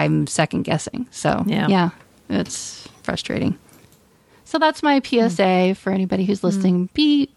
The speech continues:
Speaker 1: be careful. Watch out for those things. If you're tired,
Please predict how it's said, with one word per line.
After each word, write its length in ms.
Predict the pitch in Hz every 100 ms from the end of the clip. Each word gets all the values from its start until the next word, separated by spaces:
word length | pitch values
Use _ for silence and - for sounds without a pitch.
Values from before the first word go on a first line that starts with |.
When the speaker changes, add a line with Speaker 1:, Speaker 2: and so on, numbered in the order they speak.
| _ _
Speaker 1:
be 120 | -
careful. 680 | 302 233 214 - 208 208 208 214 _ -
Watch 300 | 214 220 220
out 160 | 180 185
for 100 | 196
those 220 | 185 180
things. 480 | - 185 185 180 - - - _
If 180 | 240 285
you're 100 | 285
tired, 800 | - 233 226 220 220 220 214